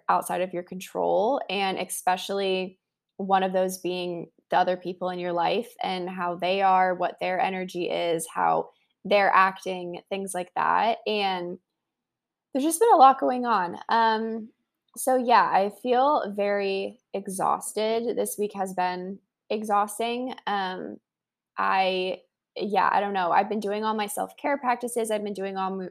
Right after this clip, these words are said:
my routines. If you saw on Instagram, I started a five-week training course for, like, a five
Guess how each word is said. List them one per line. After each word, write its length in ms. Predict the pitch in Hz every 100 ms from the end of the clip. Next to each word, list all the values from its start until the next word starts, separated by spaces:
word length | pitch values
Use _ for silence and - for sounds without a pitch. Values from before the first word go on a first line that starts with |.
| -
my 200 | 202 185
routines. 840 | 185 175 170 262 269 254 254 240 - _ _ _
If 120 | -
you 60 | 233
saw 220 | 220 208
on 120 | 202
Instagram, 640 | 190 240 - 226 233 226 220
I 540 | - 202 196 196 196 -
started 420 | - - 202 196
a 520 | - 190 185 180 180 - _ _ _
five-week 760 | 196 185 196 202 214 202 - -
training 440 | - 185 180 196 220
course 640 | - 226 226 240 - -
for, 120 | - 202
like, 180 | 196
a 60 | 202
five 320 | - 180 175